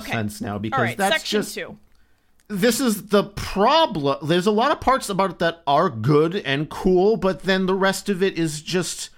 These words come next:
Speaker 2: suffused in racialized thinking.
Speaker 1: Yeah, so,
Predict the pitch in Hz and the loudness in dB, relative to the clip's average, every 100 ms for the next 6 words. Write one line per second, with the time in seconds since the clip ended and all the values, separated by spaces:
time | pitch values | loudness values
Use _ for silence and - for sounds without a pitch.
0 | - - - - - - 196 - - - | -20 -20 -20 -12 -8 -2 -2 -2 -12 -8
1 | 170 233 202 - - - - 156 151 151 | 0 4 4 0 -6 -10 -6 -2 -2 -2
2 | 151 151 139 156 - 156 139 120 - - | -2 -4 -2 -2 0 -2 0 -2 -4 -8
3 | 92 - 208 - - _ _ _ _ _ | -8 -8 -16 -18 -20 _ _ _ _ _
4 | _ _ _ _ - 285 311 233 202 190 | _ _ _ _ -20 -12 -4 -2 -2 -6
5 | - 330 311 302 | -8 -2 -2 -2